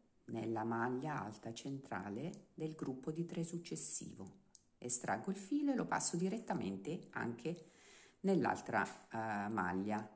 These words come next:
sull'uncinetto. E questo è quanto. Ripetiamo fino ad arrivare al, al centro.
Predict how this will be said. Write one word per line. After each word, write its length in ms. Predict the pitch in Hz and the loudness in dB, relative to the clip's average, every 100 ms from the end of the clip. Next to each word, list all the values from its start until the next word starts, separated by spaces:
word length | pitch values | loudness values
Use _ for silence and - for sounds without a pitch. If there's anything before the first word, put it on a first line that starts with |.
| - | -18
sull'uncinetto. 1160 | - 113 104 101 104 90 92 - - - - - _ _ _ - _ _ _ _ - _ _ _ _ | -10 -6 -2 -2 -2 -4 -6 -8 -10 -10 -10 -16 _ _ _ -20 _ _ _ _ -20 _ _ _ _
E 180 | - 269 | -2 2
questo 280 | 202 185 196 | 8 8 8
è 120 | 190 | 4
quanto. 760 | - 120 123 120 123 127 127 - - _ - | 4 6 6 2 2 0 -2 -10 -20 _ -6
Ripetiamo 1000 | 135 123 123 123 156 160 185 208 220 220 | -2 0 0 2 4 6 6 6 4 0
fino 320 | - 127 107 | 0 0 2
ad 100 | 104 | 0
arrivare 960 | 107 185 226 131 101 104 135 170 - - - - _ - | -2 2 2 2 0 0 -2 -2 -6 -18 -20 -20 _ -10
al, 540 | - 117 117 120 139 - - _ _ - - - - _ - - | -2 2 4 2 0 -6 -18 _ _ -20 -20 -20 -20 _ -16 -2
al 180 | 123 120 | 0 2
centro. 800 | - 110 98 113 - 127 170 | 2 4 2 0 0 -2 -2